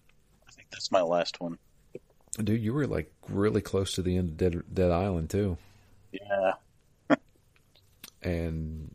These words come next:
Speaker 2: what, God, I, I think
Speaker 1: Painful.
Speaker 2: we, we were playing co-op together, and you're like, "Yeah, my save's gone." <laughs> And I was like, "Oh, no."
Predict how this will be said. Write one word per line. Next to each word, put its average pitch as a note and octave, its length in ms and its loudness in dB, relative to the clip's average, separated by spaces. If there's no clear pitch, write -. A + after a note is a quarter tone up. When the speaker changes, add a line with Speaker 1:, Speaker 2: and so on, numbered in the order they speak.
Speaker 2:
what, E2 300 -6
God, E2+ 320 -4
I, - 200 -6
I F2 40 -4
think F2+ 200 -4
Speaker 1:
Painful. E2+ 320 -4
Speaker 2:
we, F#2+ 160 0
we F#2+ 60 0
were G#2+ 140 2
playing G2 340 2
co-op A2 380 0
together, F#2+ 280 -2
and E2+ 120 -2
you're F2 100 0
like, E2+ 180 -4
"Yeah, B2+ 140 4
my A#2+ 120 0
save's A#2 280 -4
gone." G2 340 -2
<laughs> - 1120 -10
And D#3+ 120 -6
I - 20 -4
was C#3 80 -4
like, C#3+ 220 -4
"Oh, D3+ 100 2
no." D3 360 0